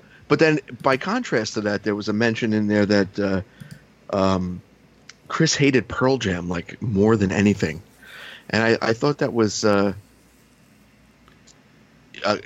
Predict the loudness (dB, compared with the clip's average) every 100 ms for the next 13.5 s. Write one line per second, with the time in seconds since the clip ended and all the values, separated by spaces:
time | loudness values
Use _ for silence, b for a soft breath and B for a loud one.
0 | -4 2 2 2 2 0 0 -6 0 0
1 | 0 -6 -12 _ _ _ _ _ -6 -4
2 | -4 -6 -8 0 0 2 2 2 0 0
3 | 0 0 0 0 0 -2 0 -2 0 -4
4 | 2 2 2 -4 B B B B B -10
5 | 0 4 6 4 4 4 4 0 0 0
6 | 0 -10 0 2 2 0 -8 _ _ -8
7 | 0 2 2 0 0 2 0 0 -2 -2
8 | -4 -2 -2 -2 -4 -2 0 0 -2 -8
9 | -6 -4 0 -2 0 -2 0 0 0 -2
10 | -4 -4 -8 B B B B -2 0 2
11 | 2 2 2 2 0 0 -2 -2 -4 -4
12 | -6 -4 -2 -2 0 0 0 0 2 2
13 | 2 2 2 2 0